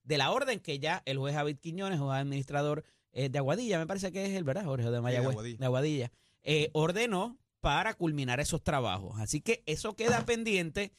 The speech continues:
Speaker 1: si verdaderamente se están interrumpiendo, cómo eso vaya a volar, eh, y, ¿verdad? Encontrado con el derecho que tienen los manifestantes, siempre que no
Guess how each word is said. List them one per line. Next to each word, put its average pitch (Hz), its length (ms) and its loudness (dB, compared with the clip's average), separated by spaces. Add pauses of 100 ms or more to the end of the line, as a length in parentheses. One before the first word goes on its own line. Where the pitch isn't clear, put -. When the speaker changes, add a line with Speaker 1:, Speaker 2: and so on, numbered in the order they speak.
(220)
Speaker 1:
si 185 240 2
verdaderamente 180 1300 0
se 170 100 2
están 151 300 0
interrumpiendo, 190 960 0
cómo 214 400 2
eso 220 260 0
vaya 202 520 4
a 202 40 2
volar, 185 520 2 (320)
eh, 156 520 2
y, 165 600 2 (300)
¿verdad? 135 360 0
Encontrado 143 840 0 (140)
con 143 340 -2 (260)
el 135 340 2
derecho 151 500 2 (340)
que 135 120 -4
tienen 156 480 -2 (320)
los 143 180 0
manifestantes, 160 800 -2
siempre 135 320 -2
que 131 160 0
no 127 360 0